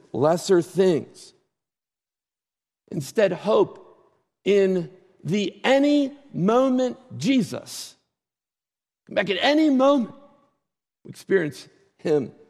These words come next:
forevermore. May hope in Jesus inspire us to persevere and remain steadfast throughout all of the challenges that we face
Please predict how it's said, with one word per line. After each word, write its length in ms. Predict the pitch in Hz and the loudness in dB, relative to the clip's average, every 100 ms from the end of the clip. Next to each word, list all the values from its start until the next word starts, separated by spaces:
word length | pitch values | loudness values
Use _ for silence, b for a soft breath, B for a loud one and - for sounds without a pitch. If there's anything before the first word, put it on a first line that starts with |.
| _ _ | _ _
forevermore. 760 | - - - 131 135 131 127 - _ _ _ _ _ _ _ _ _ - | -16 -10 -8 -6 -6 -6 -8 -12 _ _ _ _ _ _ _ _ _ -14
May 100 | 135 | -4
hope 260 | 170 175 | 0 0
in 140 | 156 151 | 0 -4
Jesus 460 | 117 160 143 127 | -4 -4 -4 -8
inspire 680 | - 139 - - 156 147 135 | -6 -8 -10 -6 -2 -2 -4
us 400 | - 120 - - _ _ _ _ _ _ _ | -8 -12 -16 -20 _ _ _ _ _ _ _
to 100 | - | -12
persevere 760 | - 165 156 143 185 165 - - _ _ _ _ _ _ _ _ _ _ _ - | -6 -6 -4 -6 -2 -2 -4 -18 _ _ _ _ _ _ _ _ _ _ _ -6
and 100 | 160 | -2
remain 320 | 156 156 143 | -2 -2 -6
steadfast 840 | - - 208 185 - 127 _ _ _ _ _ _ _ _ _ _ _ | -8 -4 -2 -2 -8 -20 _ _ _ _ _ _ _ _ _ _ _
throughout 240 | 147 139 - | -6 -6 -4
all 280 | 160 196 170 | 0 2 0
of 300 | 98 - _ _ _ - | -4 -14 _ _ _ -20
the 80 | - | -16
challenges 840 | - 151 151 131 107 101 - - _ _ _ | -6 -4 -2 -4 -6 -12 -14 -20 _ _ _
that 160 | 127 | -10
we 160 | - 127 | -4 -6
face 460 | 123 127 120 - | -6 -8 -8 -12